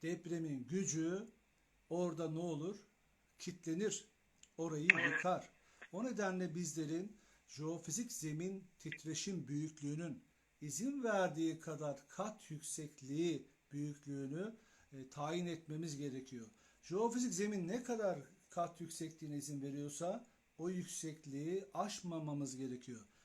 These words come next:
Zaten başımıza ne geliyorsa yerin bize,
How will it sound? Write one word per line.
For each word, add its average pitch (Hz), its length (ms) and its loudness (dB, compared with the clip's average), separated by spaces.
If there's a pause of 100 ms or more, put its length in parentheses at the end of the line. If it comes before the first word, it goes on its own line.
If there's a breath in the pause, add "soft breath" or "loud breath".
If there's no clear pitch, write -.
Zaten 196 560 0
başımıza 185 440 0
ne 160 140 0
geliyorsa 160 720 -2 (280)
yerin 160 560 -2 (280)
bize, 151 520 -2